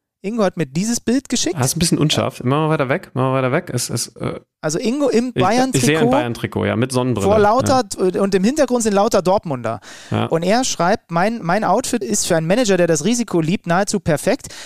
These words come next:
Speaker 1: Für den Sieg ordne ich alles unter. In meiner ersten Mannschaft ist kein Bayern-Spieler,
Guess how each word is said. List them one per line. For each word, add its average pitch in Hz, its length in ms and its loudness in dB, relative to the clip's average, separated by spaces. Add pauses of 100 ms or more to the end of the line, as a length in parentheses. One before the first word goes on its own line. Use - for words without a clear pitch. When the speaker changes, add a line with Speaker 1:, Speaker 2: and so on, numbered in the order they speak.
(120)
Speaker 1:
Für 190 180 2
den 175 200 2
Sieg 254 320 2
ordne 208 340 2
ich - 140 -2
alles 214 240 0
unter. 208 240 2
In 151 80 -2
meiner 175 180 2
ersten 208 300 -2
Mannschaft 214 280 0
ist - 140 -4
kein 262 300 0
Bayern-Spieler, 214 760 2